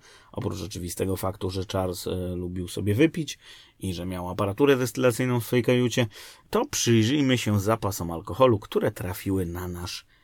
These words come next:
transatlantyk. Zamówienie na napoje dla Titanica obejmowało jakieś tysiąc pięćset butelek wina, piętnaście tysięcy kieliszków szampana, dwadzieścia tysięcy butelek piwa i stałtu oraz przynajmniej osiemset pięćdziesiąt butelek alkoholi wysokoprocentowych.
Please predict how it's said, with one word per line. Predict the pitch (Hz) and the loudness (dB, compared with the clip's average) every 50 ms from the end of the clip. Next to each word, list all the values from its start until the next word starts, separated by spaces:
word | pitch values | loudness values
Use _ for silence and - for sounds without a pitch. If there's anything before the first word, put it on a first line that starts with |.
| _ _ _ _ _ _ | _ _ _ _ _ _
transatlantyk. | - 104 87 87 90 87 92 87 - 85 78 71 - - - - - - _ _ _ _ _ _ _ _ _ _ _ _ _ _ _ _ _ _ _ _ _ _ _ _ _ _ _ _ _ | -14 -10 -8 -6 -6 -4 -6 -6 -6 -8 -10 -12 -14 -16 -20 -20 -20 -20 _ _ _ _ _ _ _ _ _ _ _ _ _ _ _ _ _ _ _ _ _ _ _ _ _ _ _ _ _
Zamówienie | - 92 101 113 123 135 202 240 214 156 | -4 0 0 2 2 2 0 0 2 2
na | 131 123 | 2 2
napoje | 117 113 104 - - - 123 | 2 2 0 0 0 0 0
dla | 101 87 82 - | 0 -2 -4 -6
Titanica | - 90 - - 87 110 165 208 - 113 98 92 | -8 -8 -8 -6 -4 -4 -4 -2 -2 -2 -2 -2
obejmowało | 85 82 92 92 98 104 110 127 147 139 127 113 104 92 | -2 -4 -4 -2 -2 0 0 2 2 2 2 2 0 -2
jakieś | 87 87 - - - - - | -4 -8 -10 -10 -12 -12 -12
tysiąc | - 107 107 101 95 - | -6 -4 -2 -2 -2 -4
pięćset | - - 107 104 107 104 104 | -2 -2 -2 -2 -2 -2 -4
butelek | 113 113 107 120 123 117 113 | -4 -2 0 0 0 0 0
wina, | 127 185 175 147 123 104 95 - - - - - - _ _ _ | -2 -2 0 0 0 0 -2 -4 -10 -20 -20 -20 -20 _ _ _
piętnaście | - - 113 110 107 107 - 123 131 131 120 - - 98 92 | -8 0 2 2 2 2 0 2 2 4 4 2 0 -2 -4
tysięcy | 98 101 - 107 104 107 | -4 -4 -4 -4 -4 -2
kieliszków | - 120 117 - - 127 117 | -2 -2 -2 -2 -4 -6 -4
szampana, | - 135 135 131 - - 151 131 113 | -4 -4 -4 -4 -4 -2 0 0 0
dwadzieścia | 104 104 - - 87 85 87 98 107 107 - - 113 | 0 -2 -6 -6 -6 -6 -4 -4 -4 -4 -2 -4 -4
tysięcy | - - - 135 123 - - | -4 -6 -6 -6 -6 -6 -6
butelek | 131 131 127 - 143 139 135 - | -8 -8 -4 -2 0 0 0 -2
piwa | - - 156 143 143 143 139 131 - _ - | -8 -8 -6 -2 -2 -2 -2 -4 -6 _ -6
i | - 151 | -4 -4
stałtu | - - - 147 143 143 - - - - | -2 0 0 0 0 0 -2 -6 -2 -2
oraz | 220 226 151 113 | -2 -2 -2 -4
przynajmniej | - - - 95 95 95 98 - | -6 -6 -4 -4 -2 -2 -2 -4
osiemset | 101 - - 95 104 107 - | -4 -4 -6 -6 -6 -8 -8
pięćdziesiąt | - 90 92 98 - 98 98 95 | -6 -6 -6 -4 -4 -4 -4 -4
butelek | 107 104 104 98 90 95 | -4 -4 -4 -4 -2 -2
alkoholi | 92 90 - - - 82 87 92 | -4 -4 -4 -6 -6 -6 -4 -4
wysokoprocentowych. | 87 90 - - 104 - - 95 - - 95 - - 110 110 107 104 - - 73 69 - - - - - | -6 -8 -10 -10 -10 -8 -8 -8 -6 -6 -6 -4 -2 -2 -4 -4 -4 -4 -6 -6 -6 -8 -14 -20 -20 -20